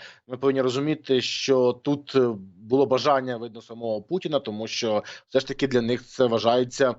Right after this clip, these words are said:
дуже високий гість, який відвідує, е, їхню державу. Ну і, вочевидь, м-, можливо, і для Китаю так само було вигідно показати,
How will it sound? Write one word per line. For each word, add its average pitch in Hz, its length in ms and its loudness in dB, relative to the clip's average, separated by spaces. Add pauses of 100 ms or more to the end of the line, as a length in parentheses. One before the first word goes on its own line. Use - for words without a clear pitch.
(200)
дуже 123 240 -4
високий 117 400 -2
гість, 135 300 -12
який 113 200 -4
відвідує, 120 640 2 (460)
е, 120 680 4
їхню 123 380 -2
державу. 123 500 2 (220)
Ну 226 100 2
і, 247 140 4
вочевидь, 196 400 2
м-, 143 200 -4
можливо, 135 360 2
і - 20 -2
для 135 100 0
Китаю 165 380 0
так 127 140 -10
само 120 180 -4
було 117 220 -2
вигідно 113 320 -6
показати, 117 680 0